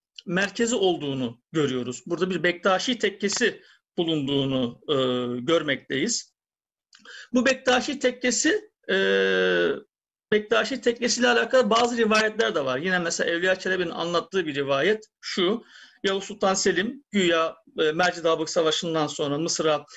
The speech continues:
doğru giderken onun Ridaniye Savaşı'nda kazanacağını, e, ve Kahire'yi alacağını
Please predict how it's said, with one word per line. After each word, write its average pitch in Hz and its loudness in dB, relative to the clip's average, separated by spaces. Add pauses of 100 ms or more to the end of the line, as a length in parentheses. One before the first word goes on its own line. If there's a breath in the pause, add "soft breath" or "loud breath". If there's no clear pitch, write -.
(300 loud breath)
doğru 170 2
giderken 196 0 (360 soft breath)
onun 214 4
Ridaniye 220 2
Savaşı'nda 185 0
kazanacağını, 202 0 (400)
e, 165 4 (680)
ve 202 2 (320)
Kahire'yi 220 2
alacağını 202 0